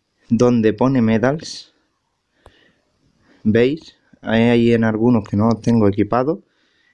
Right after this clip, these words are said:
es donde equipáis la medalla, ¿ves? Por ejemplo, a mí me sale la médica, pues le daríais ahí,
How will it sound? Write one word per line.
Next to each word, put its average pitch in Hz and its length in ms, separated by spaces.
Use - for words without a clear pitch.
es 143 240
donde 147 500
equipáis 113 480
la 131 180
medalla, 98 400
¿ves? 120 240
Por 113 220
ejemplo, 123 520
a - 100
mí 110 160
me 110 140
sale 113 280
la 107 140
médica, 156 600
pues 120 200
le 104 120
daríais 107 480
ahí, 139 240